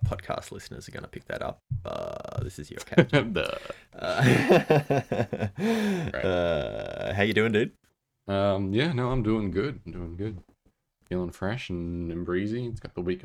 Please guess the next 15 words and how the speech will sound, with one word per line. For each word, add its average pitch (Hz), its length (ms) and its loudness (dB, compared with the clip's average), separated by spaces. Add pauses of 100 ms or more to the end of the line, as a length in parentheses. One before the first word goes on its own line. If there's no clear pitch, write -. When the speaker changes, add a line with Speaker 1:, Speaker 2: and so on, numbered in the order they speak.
Speaker 2:
the - 80 -8
weekend 90 340 -2
ahead 92 220 -2
of 101 60 -2
me, 139 220 -6
and, 85 360 -4
um, 85 480 -8 (500)
yeah, - 360 -4 (600)
should 131 200 -6
be, 123 300 -4
should - 200 -16
be 151 60 -6
a - 20 -14
good 151 160 -8
time. - 380 -8